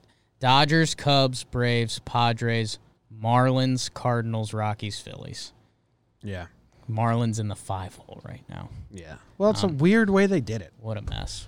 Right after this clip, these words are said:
Speaker 1: What's up?
Speaker 2: I don't like how they have the, I've said this a lot. I don't like how the second division automatically gets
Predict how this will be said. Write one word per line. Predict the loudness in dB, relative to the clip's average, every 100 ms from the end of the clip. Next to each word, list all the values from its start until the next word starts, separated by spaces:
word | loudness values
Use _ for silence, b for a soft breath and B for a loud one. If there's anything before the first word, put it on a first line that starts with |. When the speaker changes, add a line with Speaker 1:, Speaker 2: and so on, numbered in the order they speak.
| 2
Speaker 1:
What's | 2 6
up? | 8 10
Speaker 2:
I | 10
don't | 8 6
like | 4 4
how | 2 2
they | 4
have | 2 2
the, | 0 0 0 -4 -6 _ _ _ _ _ -4
I've | -2 0
said | -2
this | -4 -8
a |
lot. | -8 -2
I |
don't | 4 6
like | 6 4
how | 0
the | 0
second | 0 2 2 0 -2
division | -2 -2 -2 -4 0
automatically | 2 2 2 0 -2 -6
gets | -6 -6 -6 -10